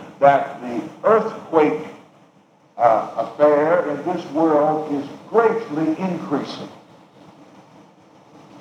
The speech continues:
And very likely, before your life or mine is over,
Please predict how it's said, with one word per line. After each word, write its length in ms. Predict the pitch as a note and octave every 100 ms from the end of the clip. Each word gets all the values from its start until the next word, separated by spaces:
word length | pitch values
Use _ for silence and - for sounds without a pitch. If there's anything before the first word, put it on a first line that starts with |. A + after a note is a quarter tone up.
| - - - - - - - - C#4+ D4+ D4+ D#4+ - - - - - - - D3 C#3+ - - - - - - - - -
And 320 | C3+ E3 E3+ D3+
very 380 | G3+ A#3+ A#3+ A3
likely, 520 | G#3+ F3+ - - - - _ _ _ _ - - _ _ _ _ _ _ _ _
before 380 | G#3 - G#3 E3
your 260 | D#3 G#3 F#3+
life 340 | F#3 F#3+ F3+ - - - _ _ _ -
or 120 | C3
mine 600 | C#3 E3 F3+ F3+ F3+ D#3+
is 200 | D#3 - -
over, 600 | F3 D3 B2 C#3 -